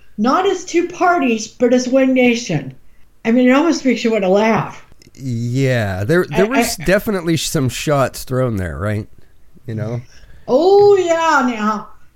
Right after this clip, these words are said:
Speaker 1: you know, Pelosi's bottom lip, I guarantee you, is hurting today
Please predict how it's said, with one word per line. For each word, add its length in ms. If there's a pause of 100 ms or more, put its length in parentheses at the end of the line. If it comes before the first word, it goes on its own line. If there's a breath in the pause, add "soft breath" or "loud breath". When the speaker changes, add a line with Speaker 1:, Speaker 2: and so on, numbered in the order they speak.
(120)
Speaker 1:
you 100
know, 360
Pelosi's 840
bottom 640
lip, 360
I 140
guarantee 720
you, 120
is 180
hurting 500
today 540